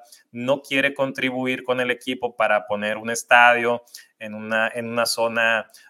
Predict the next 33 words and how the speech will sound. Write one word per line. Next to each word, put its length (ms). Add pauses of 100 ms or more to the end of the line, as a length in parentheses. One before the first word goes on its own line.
donde 380
dicen 380
va 60
a 20
ser 200
amigable 600
con 180
el 100
ambiente. 960 (680)
Toda 180
esta 220
situación 600 (360)
que 120
lo 280
pintan 520
muy 200
bonito 560 (720)
y 160
que 100
dicen, 300
"Es 140
que 100
son 260
ellos, 300
es 140
el, 240
el 80
municipio 580
el 80
que 100
no 100
nos 200
apoya", 480